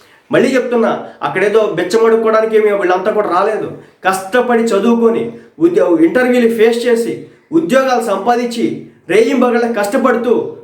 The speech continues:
ఫ్యామిలీ కోసం కష్టపడుతున్నటువంటి వ్యక్తులు, ఉద్యోగులు ఆంధ్ర రాష్ట్రం నుంచి పొరుగు రాష్ట్రంలో ఉంటూ, అది త-, త-, తమిళనాడు చెన్నై కావచ్చు, లేదంటే బెంగళూరు కావచ్చు, లేదంటే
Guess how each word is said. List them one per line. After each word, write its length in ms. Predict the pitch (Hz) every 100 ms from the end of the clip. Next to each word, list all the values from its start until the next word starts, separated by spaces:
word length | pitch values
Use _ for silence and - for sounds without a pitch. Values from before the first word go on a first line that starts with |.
| -
ఫ్యామిలీ 360 | 160 190 220 220
కోసం 260 | 190 185
కష్టపడుతున్నటువంటి 760 | 165 160 175 175 180 160 156 131
వ్యక్తులు, 460 | 131 - 214 - - - _ _ _ -
ఉద్యోగులు 580 | 135 - 226 226 - - - _ _ _ _ _ _ - 123
ఆంధ్ర 260 | 143 170
రాష్ట్రం 280 | 180 175 160
నుంచి 220 | 160 170
పొరుగు 240 | 190 170 170
రాష్ట్రంలో 400 | 180 - 165 151
ఉంటూ, 220 | 151 151
అది 160 | - 123
త-, 140 | 123
త-, 460 | 120 117 123 113 117
తమిళనాడు 320 | 123 147 131
చెన్నై 320 | - 123 147
కావచ్చు, 260 | 139 139 165
లేదంటే 260 | 147 143 135
బెంగళూరు 380 | 131 151 156
కావచ్చు, 260 | 147 147 196
లేదంటే 460 | 165 175 - -